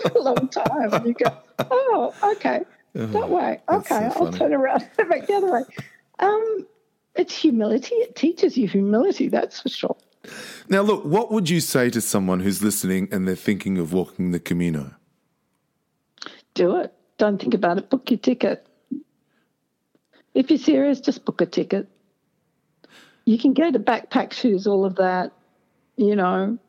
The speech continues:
Speaker 1: any point between now and Saint John Peter Paul, just book your ticket.
Speaker 2: I love your enthusiasm for life, Jennifer. And I love your truthfulness and generosity. And you and Bill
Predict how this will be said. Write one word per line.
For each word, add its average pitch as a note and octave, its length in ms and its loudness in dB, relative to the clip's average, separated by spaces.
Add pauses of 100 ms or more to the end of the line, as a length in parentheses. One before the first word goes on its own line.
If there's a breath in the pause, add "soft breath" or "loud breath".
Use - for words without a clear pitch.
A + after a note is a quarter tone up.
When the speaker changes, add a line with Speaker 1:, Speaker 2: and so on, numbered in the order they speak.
(1160 soft breath)
Speaker 1:
any A#3+ 280 4
point G3 500 -2
between F#3 420 0
now F3 380 0
and F3 320 -2 (100)
Saint E3+ 240 -4
John F3+ 240 0
Peter F3+ 200 0
Paul, E3+ 300 0
just - 300 -6
book - 200 -8
your F3+ 60 -8
ticket. B3+ 420 -2 (480)
Speaker 2:
I F#3 100 2
love G#3+ 440 2
your G3+ 200 4
enthusiasm A2+ 1080 0 (220)
for C3+ 200 0
life, A2 640 -2 (460)
Jennifer. E2+ 640 -6 (380 soft breath)
And E3 160 2
I E3+ 40 2
love F#3 280 0
your F#3 120 2
truthfulness D3+ 880 0
and A#2+ 180 0
generosity. G2 800 0 (760 soft breath)
And B2+ 200 0
you D#3+ 200 2
and C#3+ 140 0
Bill A#2 320 2